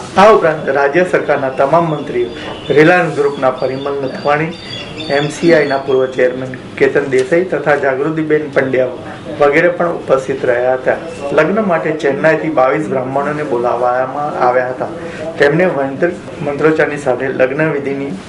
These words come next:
કરાવી હતી. અમદાવાદ મ્યુનિસિપલ કોર્પોરેશન વોર્ડ નંબર તેતાલીસ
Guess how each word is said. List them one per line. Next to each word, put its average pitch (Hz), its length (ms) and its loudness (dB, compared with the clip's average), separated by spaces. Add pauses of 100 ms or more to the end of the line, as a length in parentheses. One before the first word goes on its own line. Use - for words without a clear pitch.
(300)
કરાવી 131 300 4
હતી. 135 300 -6 (1120)
અમદાવાદ 160 400 4
મ્યુનિસિપલ 202 440 2
કોર્પોરેશન 160 560 2
વોર્ડ 147 340 2
નંબર 170 320 0
તેતાલીસ 143 600 0